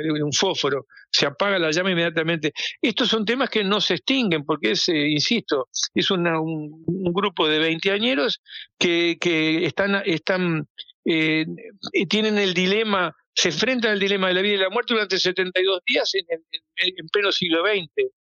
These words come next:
Y ese dilema de jóvenes veinteañeros se extrapola a los jóvenes de hoy, y, y están todos en ese avión, pero en el siglo veintiuno, desde un celular adentro de una, en un avión. Es un fenómeno muy, muy raro. Como, mira, me lo dijo un periodista español hace unos días, me dice,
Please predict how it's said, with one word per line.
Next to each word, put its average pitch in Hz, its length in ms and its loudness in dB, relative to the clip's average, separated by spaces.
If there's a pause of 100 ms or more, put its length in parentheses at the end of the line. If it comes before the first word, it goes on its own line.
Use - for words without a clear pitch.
(380)
Y 196 180 2
ese 220 200 0
dilema 202 440 0
de 160 100 0
jóvenes 202 360 0
veinteañeros 196 560 0
se 202 100 0
extrapola 214 720 -2
a 165 60 0
los 156 160 -2
jóvenes 175 340 -2
de 185 140 2
hoy, 262 260 -2 (360)
y, 190 180 2
y 220 60 0
están 220 260 -2
todos 247 240 0
en 214 80 0
ese 214 180 0
avión, 233 260 0
pero 214 140 0
en 196 60 0
el 185 60 0
siglo 220 260 2
veintiuno, 190 540 0 (320)
desde 190 240 0
un 220 80 2
celular 202 480 0
adentro 196 300 0
de 180 60 0
una, 180 120 2
en 180 100 0
un 190 120 0
avión. 185 540 0 (520)
Es 185 140 2
un 202 100 0
fenómeno 214 440 0
muy, 202 360 0
muy 196 140 2
raro. 156 420 0
Como, 180 200 0 (180)
mira, 208 160 0
me 196 100 0
lo 196 80 2
dijo 226 160 -2
un 214 80 -2
periodista 180 600 0
español 156 480 0
hace 156 220 0
unos 151 220 -4
días, 165 200 2
me 170 60 -2
dice, 165 160 0